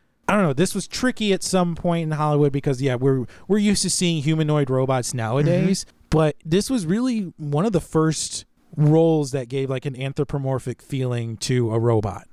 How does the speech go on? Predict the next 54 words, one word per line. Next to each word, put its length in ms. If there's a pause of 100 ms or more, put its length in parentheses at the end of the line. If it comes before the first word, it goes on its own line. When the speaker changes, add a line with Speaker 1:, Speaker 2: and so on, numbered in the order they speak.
(120)
Speaker 2:
Yeah. 240 (140)
Seemed 340
like, 200 (380)
kind 240
of 80
like 140
a 60
person. 440 (180)
Speaker 1:
Yeah. 340
Speaker 2:
<laughs> 120 (200)
Which 200
was 160
really 320
cool. 480
Speaker 1:
You 100
know, 120
he 100
always 240
referred 400
to 320
James 320
Cromwell 580
as 360 (100)
"my 220
father," 840
and, 400 (360)
and 180
even 560
he 240
acknowledges 640
with 100
Spooner, 560
he 140
says, 440 (220)
"Thank 300
you, 100
you 220
said 260
someone, 680
not 220
something." 640
Speaker 2:
I 120
really 340
liked 380
that. 260
And 100
I 120
liked 280
how 340
Sonny 420
was 200
asking, 380
like, 220
"What 200